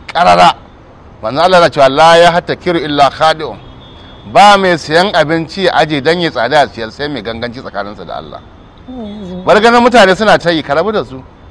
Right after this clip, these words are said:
Speaker 1: Ba a kafa hujja da aikin mutane. In ka kafa ai hujja da aikin mutane, wallahi ba za a kwana gidanka ba yau, sai wajen yan sanda.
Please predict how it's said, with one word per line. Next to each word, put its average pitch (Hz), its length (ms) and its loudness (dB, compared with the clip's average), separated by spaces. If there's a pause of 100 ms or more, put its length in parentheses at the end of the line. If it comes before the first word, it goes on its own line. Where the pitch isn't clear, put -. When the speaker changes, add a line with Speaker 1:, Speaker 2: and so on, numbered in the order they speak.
(220)
Speaker 1:
Ba 233 240 2
a 208 40 0
kafa 202 180 -6
hujja 196 280 0
da 156 100 0
aikin 170 200 -4
mutane. 143 420 -4 (680)
In 220 100 -8
ka 247 140 2
kafa 226 100 4
ai 208 120 6
hujja 202 380 2
da 160 100 0
aikin 185 200 -2
mutane, 156 500 -2 (300)
wallahi 185 240 4
ba 175 80 6
za 180 120 8
a - 40 2
kwana 143 200 2
gidanka 143 340 -2
ba 113 80 -6
yau, 117 120 -4
sai 127 120 -8
wajen 127 220 -4
yan 135 140 -6
sanda. 110 340 -6